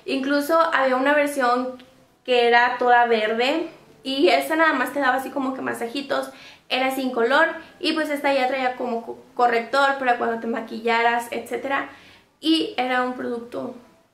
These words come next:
bueno, no sé por qué lo descontinuaron, pero ni modo. Otra base que tengo aquí es esta de CoverGirl, que es la Outlast Stay Fabulous tres en uno. Esta base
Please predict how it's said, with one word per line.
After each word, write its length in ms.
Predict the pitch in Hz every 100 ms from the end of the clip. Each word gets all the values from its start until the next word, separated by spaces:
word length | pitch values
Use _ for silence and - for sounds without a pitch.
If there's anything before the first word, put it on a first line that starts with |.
| _ _
bueno, 480 | 220 247 247 247 247
no 120 | 240 247
sé 100 | 262
por 160 | -
qué 100 | 269
lo 120 | 254
descontinuaron, 760 | 254 254 233 226 233 240 269 294 - - - _ _
pero 580 | 262 277 277 277 277 277 - _ _ -
ni 180 | 247 247
modo. 340 | 233 - - - - _ _ _ _ _ _ _ _ _ _ _ - -
Otra 260 | 311 - 403
base 440 | 359 339 359 349
que 100 | 320
tengo 480 | 320 269 277 285 -
aquí 360 | 262 262 262 262
es 200 | 254 262
esta 380 | 247 247 262 254
de 280 | 254 247 -
CoverGirl, 680 | 233 233 247 262 294 330 - - - - -
que 260 | 294 277
es 140 | 285 285
la 340 | 311 302 -
Outlast 640 | 277 311 311 285 294 285 -
Stay 480 | 285 262 269 262 -
Fabulous 540 | 262 247 262 277 311 311 - -
tres 320 | 277 269 277 277
en 200 | 294 254
uno. 400 | 240 277 349 - - - - _ _
Esta 300 | - 339 381
base 600 | 381 359 349 359 349 339